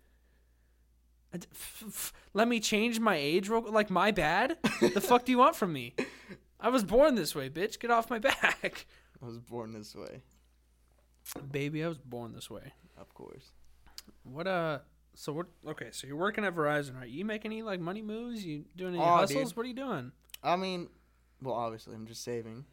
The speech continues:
Speaker 1: Yeah?
Speaker 2: Um, I do plan on going to Florida. This,
Speaker 1: Florida?
Speaker 2: this, this, uh,
Speaker 1: What part?
Speaker 2: Uh, so I think my, my, <coughs> my friend Raphael, he, he went to Wayne State with me and Austin, too.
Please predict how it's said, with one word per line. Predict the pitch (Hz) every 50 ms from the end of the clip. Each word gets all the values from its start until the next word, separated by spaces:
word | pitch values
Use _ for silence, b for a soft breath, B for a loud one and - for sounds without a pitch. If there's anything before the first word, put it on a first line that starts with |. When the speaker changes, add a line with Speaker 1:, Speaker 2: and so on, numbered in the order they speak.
| _ _
Speaker 1:
Yeah? | - 131 131 147 175 - _ -
Speaker 2:
Um, | - 131 135 135 135 127 120 117 117 113 - _ - _ _
I | - -
do | 143 139 143 147
plan | 143 143 - 131 117 113
on | 110 107
going | 110 107 107 107
to | 104
Florida. | - - - 92 95 78 - - - - - _ _ _ _ _ _ -
This, | - - -
Speaker 1:
Florida? | 107 127 143 - - 107
Speaker 2:
this, | 107 - - - _ -
this, | 117 120 117 - - -
uh, | 110 104 101 -
Speaker 1:
What | -
part? | - 165 165 165 131 - b b b b b b b b b b b b b b b b b b b _ -
Speaker 2:
Uh, | - 170 175 170 175 156
so | - - 180 180 - -
I | 143
think | 147 - 208 226
my, | 180 139 131 - - _
my, | - 151 226 214 190
<coughs> | 156
my | 139 156 156
friend | - - 175 180
Raphael, | 170 143 131 139 - 120 117 113 110 110 113 135 - _ _ _ - - _ _
he, | 147 156 - - _ _ _ _ _ _ _ _ _ _ _ - 135
he | 139 160 170
went | 156 147 143
to | 135
Wayne | 131 131 127 127
State | 127 - 123
with | 120 120 120 120
me | 120 120 120
and | 117 117 117 101 - -
Austin, | 127 123 127 127 - - - 117
too. | 120 - 131 123 139